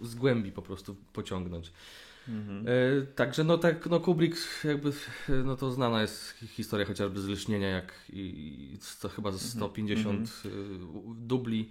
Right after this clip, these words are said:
Speaker 2: Tak.
Speaker 1: jednej
Speaker 2: Do, do
Speaker 1: sceny.
Speaker 2: another shot and get
Speaker 1: Tak.
Speaker 2: it right for, o-, o-, hundred forty-seven times. Nie wiem, czy
Speaker 1: Mhm.
Speaker 2: kojarzysz, e, jest taki kanał na YouTubie, e, Epic Rap Battles of History.
Speaker 1: A, no jasne.
Speaker 2: No, jest tam właśnie odcinek z wielkimi reżyserami, między innymi jest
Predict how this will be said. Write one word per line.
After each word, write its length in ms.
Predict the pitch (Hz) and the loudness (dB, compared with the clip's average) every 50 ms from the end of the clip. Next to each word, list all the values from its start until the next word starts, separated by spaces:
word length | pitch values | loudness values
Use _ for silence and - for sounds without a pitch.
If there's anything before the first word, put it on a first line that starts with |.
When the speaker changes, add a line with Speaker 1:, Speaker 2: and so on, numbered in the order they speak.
| - - | -8 -6
Speaker 2:
Tak. 260 | - 104 104 104 107 110 | -2 -2 0 0 -2 -2
Speaker 1:
jednej 360 | - - - 98 101 101 113 | 0 2 2 4 4 4 6
Speaker 2:
Do, 60 | 135 | 6
do 60 | 139 | 6
Speaker 1:
sceny. 180 | 139 135 139 139 | 6 8 6 6
Speaker 2:
another 260 | 135 131 123 123 120 | 6 6 4 2 2
shot 340 | - - 139 135 135 - 131 | 2 2 2 2 2 2 2
and 140 | 120 113 110 | 0 0 4
get 200 | 117 127 123 117 | 4 4 6 6
Speaker 1:
Tak. 100 | 123 110 | 4 2
Speaker 2:
it 60 | 127 | 2
right 400 | 127 127 131 135 135 131 131 - | 2 4 4 4 4 2 0 -4
for, 340 | - - 139 135 139 - - | -10 -4 0 0 0 0 0
o-, 140 | - 107 - - - - | -2 -4 -4 -6 -10 -10
o-, 120 | - 92 - - | -10 -10 -10 -4
hundred 400 | - 139 139 131 131 127 127 - | 0 0 0 2 0 -2 -2 0
forty-seven 640 | - 120 120 - 123 - - 120 117 120 117 110 | -2 -2 -2 -2 -8 -4 -2 0 0 2 0 0
times. 420 | - 113 104 101 101 95 - - | 0 0 0 0 0 -2 -6 -8
Nie 80 | 107 104 | -8 -8
wiem, 120 | 101 107 | -6 -6
czy 80 | - 107 | -6 -6
Speaker 1:
Mhm. 160 | 107 110 110 107 | -2 0 0 0
Speaker 2:
kojarzysz, 280 | 104 107 107 - - - - - - - - | 0 -2 -4 -6 -10 -16 -18 -20 -20 -10 -6
e, 180 | - 101 101 | -4 -4 -2
jest 180 | 101 107 107 - | -2 -4 -2 -4
taki 200 | 113 110 - - | -6 -6 -6 -4
kanał 340 | - 117 107 107 104 107 104 | -2 0 2 2 2 0 0
na 100 | 104 104 | 0 0
YouTubie, 540 | 101 101 101 - 107 98 104 101 104 107 107 - - - - - - _ - | -2 -2 -4 -4 -2 0 0 0 0 0 -4 -8 -16 -20 -20 -20 -12 _ -8
e, 120 | - - | 0 0
Epic 280 | 120 117 - 117 - 120 | 0 0 0 -2 -2 -2
Rap 120 | 117 104 | -2 2
Battles 440 | 104 113 113 110 117 110 107 - - | 2 2 2 2 0 -4 -4 -6 -10
of 120 | 110 - | -12 -6
History. 540 | - 123 113 - - - 123 131 143 160 180 | -4 -4 -4 -4 -2 -2 0 0 0 -2 -2
Speaker 1:
A, 240 | 110 110 120 120 110 95 | 0 2 2 2 2 2
no 60 | 92 95 | 0 0
jasne. 320 | 117 123 - - - 113 | 0 -2 -4 -6 -4 0
Speaker 2:
No, 240 | 117 117 117 104 107 | 0 2 2 2 2
jest 220 | 120 123 123 - | 2 2 0 0
tam 120 | 135 127 123 | 0 0 0
właśnie 280 | 131 127 - 139 127 | 0 0 0 0 -2
odcinek 460 | 127 127 - - 139 131 127 120 - | -2 -2 -2 0 2 2 2 0 0
z 300 | - 117 110 110 117 110 | -4 -4 0 0 0 2
wielkimi 420 | 110 123 110 110 - 117 117 117 113 | 2 2 0 0 2 2 2 2 2
reżyserami, 580 | 117 113 110 113 - 123 120 127 117 110 107 | 2 0 -2 -2 0 2 4 4 4 4 4
między 280 | 110 110 110 110 110 113 | 4 6 6 6 6 6
innymi 280 | 110 110 110 110 110 107 | 6 6 6 6 6 4
jest 280 | 104 104 - - - | 2 0 -6 -12 -16